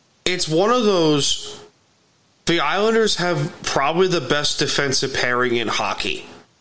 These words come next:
in Adam Pelech and Ryan Pulock, who, by the way, are making less money combined than Artemi Panarin.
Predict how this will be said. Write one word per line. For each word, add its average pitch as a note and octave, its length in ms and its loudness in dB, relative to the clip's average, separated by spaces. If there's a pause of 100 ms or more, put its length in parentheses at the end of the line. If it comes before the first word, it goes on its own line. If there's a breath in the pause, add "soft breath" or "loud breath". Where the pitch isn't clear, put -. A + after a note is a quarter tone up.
(420)
in C3 160 0
Adam C3+ 340 0
Pelech B2+ 380 0
and A2+ 140 -2
Ryan G#2 260 -2
Pulock, F2+ 320 -2 (160)
who, F3 160 4
by F3 300 0
the D#3+ 120 2
way, C#3+ 220 0
are C3+ 220 0
making C#3 420 0 (140)
less C#3 520 -2 (280 loud breath)
money C3+ 300 0
combined C3 1000 0 (260 loud breath)
than C3+ 160 -2
Artemi B2 480 0
Panarin. G2 500 -2